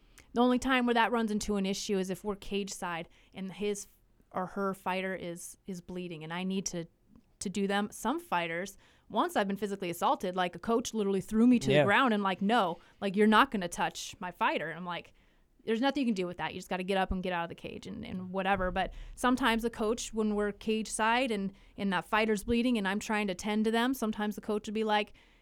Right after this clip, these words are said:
Speaker 1: you know, "Hey, he's fine, he's fine," or "She's fine." And I, you know, I had to say a few times, like, "Hey, coach, just let me do my job.
Speaker 2: Right.
Speaker 1: Like, just trust me, I'm here.
Speaker 2: Mm-hmm.
Speaker 1: I don't wanna take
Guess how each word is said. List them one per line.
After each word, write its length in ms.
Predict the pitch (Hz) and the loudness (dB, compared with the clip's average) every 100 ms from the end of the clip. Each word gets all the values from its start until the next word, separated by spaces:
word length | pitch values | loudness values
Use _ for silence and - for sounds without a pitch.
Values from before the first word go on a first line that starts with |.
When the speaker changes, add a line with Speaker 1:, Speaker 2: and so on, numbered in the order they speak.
| - | -6
Speaker 1:
you 100 | 214 | 0
know, 100 | 220 | 2
"Hey, 220 | 247 208 | 2 2
he's 220 | 196 202 | 0 -2
fine, 300 | 240 226 190 | 0 0 0
he's 180 | 185 202 | -4 -4
fine," 240 | 226 202 | -2 0
or 80 | 175 | 0
"She's 320 | 180 269 233 | 0 0 0
fine." 340 | 220 190 175 175 | 2 0 0 -4
And 160 | 170 - - - - - - | -8 -10 -12 -12 -12 -16 -8
I, 140 | 196 - | -4 -2
you 120 | 214 | -2
know, 100 | 214 | 0
I 100 | 208 | 0
had 140 | 214 | 0
to 60 | 202 | -2
say 160 | - 196 | 0 -2
a 40 | |
few 140 | 226 254 | 0 0
times, 260 | 214 202 | 0 0
like, 140 | 190 226 | -2 -4
"Hey, 100 | 196 | -2
coach, 400 | 220 - - - - - | -2 -2 -6 -14 -16 -8
just 200 | 202 208 | -6 -2
let 120 | - | 0
me 100 | 208 | 0
do 120 | 196 | 0
my 140 | 185 175 | -2 -4
job. 260 | - - - - | -6 -6 -8 -12
Speaker 2:
Right. 100 | - - | -14 -12
Speaker 1:
Like, 180 | 196 190 | -10 -6
just 240 | 254 285 - | -2 -2 2
trust 260 | 240 226 | 0 2
me, 160 | 240 233 | 0 0
I'm 140 | 220 | 0
here. 260 | 202 220 220 | 2 0 0
Speaker 2:
Mm-hmm. 420 | - - - 214 | -6 -20 -6 0
Speaker 1:
I 40 | |
don't 160 | 240 220 | 0 2
wanna 180 | 233 226 | 0 -2
take 360 | - 220 208 | -2 -2 -4